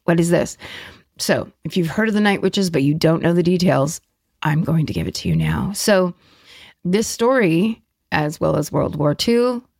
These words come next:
begins in nineteen thirty-nine with Germany's invasion of Poland. The Soviet Union had already entered a non-aggression pact with Germany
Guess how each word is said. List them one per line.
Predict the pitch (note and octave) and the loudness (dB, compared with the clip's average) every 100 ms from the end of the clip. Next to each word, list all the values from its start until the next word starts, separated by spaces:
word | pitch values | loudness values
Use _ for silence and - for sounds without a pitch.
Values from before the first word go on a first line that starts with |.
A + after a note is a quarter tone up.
| _ _ - - | _ _ -18 -4
begins | C#4+ A#3 A3 A3 F#3+ | -2 2 2 2 4
in | F3+ | 4
nineteen | D3+ D3 D#3 D#3 | 4 2 2 0
thirty-nine | C#3+ C#3+ D3+ F3 F3 F3+ E3 _ _ _ - - _ | 2 2 4 4 4 2 0 _ _ _ -20 -20 _
with | F#3+ - | -4 0
Germany's | G3+ F#3+ G3 G3 | 0 2 2 2
invasion | G#3 E3 D3 D3 D#3 | 2 2 0 0 -2
of | D#3 | -2
Poland. | - A3 F3+ - - E3 F3+ | -2 0 0 -2 -8 -8 -6
The | |
Soviet | F3 G#3+ G3+ G#3 - | 0 0 2 0 2
Union | G#3 G3+ E3+ | 2 4 2
had | E3 | 2
already | E3 F3 E3 - | 2 2 -2 0
entered | F3+ A3 A#3 | 0 0 2
a | F3+ | 2
non-aggression | E3 D#3+ D#3+ D3+ E3+ G#3+ A#3 F#3+ | 4 4 2 2 0 0 0 -2
pact | E3+ D3+ D3+ D#3 | 0 -2 -2 -4
with | D#3 | -2
Germany | E3 D#3 D3+ D3+ E3 | 0 2 2 2 2